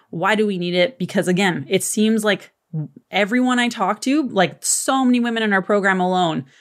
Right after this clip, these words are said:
really have had, like, a ton of their, like, so many people have their gallbladder removed. It's crazy. So why do we even have it? Why is it necessary? Why do we just take it out all the time?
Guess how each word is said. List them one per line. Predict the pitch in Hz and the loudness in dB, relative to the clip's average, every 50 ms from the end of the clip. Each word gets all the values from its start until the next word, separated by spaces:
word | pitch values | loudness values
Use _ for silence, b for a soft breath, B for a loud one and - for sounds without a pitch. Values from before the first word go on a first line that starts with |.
| b b b | b b b
really | - 170 170 196 226 226 233 233 233 226 226 | -6 -2 0 2 2 2 2 0 -2 -2 -4
have | 233 - 220 202 190 170 160 160 165 190 208 196 - _ - _ _ - | -4 -4 -2 0 0 2 2 0 0 -2 -4 -8 -12 _ -20 _ _ -10
had, | - - 202 202 196 | -2 0 0 2 2
like, | 202 196 196 | 0 0 0
a | 190 | 0
ton | - - - 185 190 | -2 -2 -4 -2 -2
of | 196 | 0
their, | 214 214 196 - | 0 -2 -2 -2
like, | - 185 185 185 175 | -2 -2 -2 -2 -4
so | - - - 320 359 | -8 -2 -2 0 0
many | 359 339 | 2 0
people | 339 320 311 | -2 -2 -2
have | 320 277 254 | 0 0 0
their | 254 269 | 0 0
gallbladder | 240 247 269 277 262 233 220 196 196 185 | 0 0 0 0 2 2 0 0 0 0
removed. | 175 165 156 151 - 175 | 0 -2 -2 -4 -4 -4
It's | 185 - | -6 -4
crazy. | - - 247 247 233 175 170 - | -2 0 0 0 0 -2 -4 -6
So | - - 190 175 170 175 175 b b b b b b b b | -2 0 2 2 2 0 -2 b b b b b b b b
why | - 175 190 240 | -4 0 0 2
do | 269 | 2
we | 269 269 | 2 0
even | 262 262 226 254 | -2 0 -2 -2
have | 247 240 226 220 208 | -2 0 0 2 2
it? | 208 185 - | 2 0 0
Why | 180 165 165 190 190 | -6 -4 0 2 2
is | 196 170 | 2 2
it | 190 - | 0 0
necessary? | 190 180 175 175 175 - 185 170 165 165 165 165 165 | 0 -2 -2 -2 -2 0 2 2 2 2 0 -2 -4
Why | - - 156 151 151 165 180 | -4 -6 -6 0 2 2 2
do | 180 185 | 4 2
we | 185 180 | 2 0
just | 170 - - | -2 -4 -2
take | - 185 175 | -2 -2 0
it | 180 | 2
out | 180 185 185 | 0 2 2
all | 156 151 | 0 0
the | 156 | -2
time? | 143 - - - 139 | -6 -8 -8 -10 -12